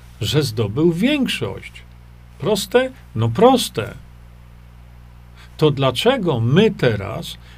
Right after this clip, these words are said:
nie, nie możemy zagłosować taką ilością głosów, żebyśmy to my dostali większość?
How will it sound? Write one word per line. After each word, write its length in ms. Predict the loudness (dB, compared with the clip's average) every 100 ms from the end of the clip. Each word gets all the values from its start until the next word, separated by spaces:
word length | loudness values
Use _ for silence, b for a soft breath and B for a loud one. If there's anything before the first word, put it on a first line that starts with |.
| B
nie, 180 | 0 2 0
nie 160 | -2 0
możemy 440 | 0 0 0 0
zagłosować 800 | 0 -2 -2 -4 -2 0 0 -4 B B B B -20 -14 -2
taką 420 | 0 0 0 -2
ilością 540 | 0 0 0 -2 -4
głosów, 640 | -2 -2 -2 -6 -6 -8 -10 B B B B
żebyśmy 640 | -2 0 0 -4 -4 -6
to 300 | -6 -6 -4
my 460 | -4 0 0 2 0
dostali 580 | -2 -4 -4 -4 -2 -4
większość? 640 | -6 -8 -10 -14 -16 -16